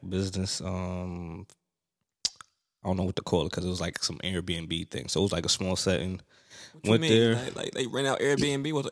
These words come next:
Speaker 2: Airbnb sponsored event?
Speaker 1: Nah, it was, uh,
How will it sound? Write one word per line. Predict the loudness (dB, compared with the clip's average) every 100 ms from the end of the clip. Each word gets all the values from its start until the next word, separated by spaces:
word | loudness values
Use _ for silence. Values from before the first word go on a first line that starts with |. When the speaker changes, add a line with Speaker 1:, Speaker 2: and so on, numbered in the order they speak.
| -2
Speaker 2:
Airbnb | -2 -2 -2 -4
sponsored | -2 -2 0 -2
event? | -2 -4 -6 _ -20 _ _ _ _ 0
Speaker 1:
Nah, | 4 6 4
it |
was, | 2 4
uh, | 6 6 2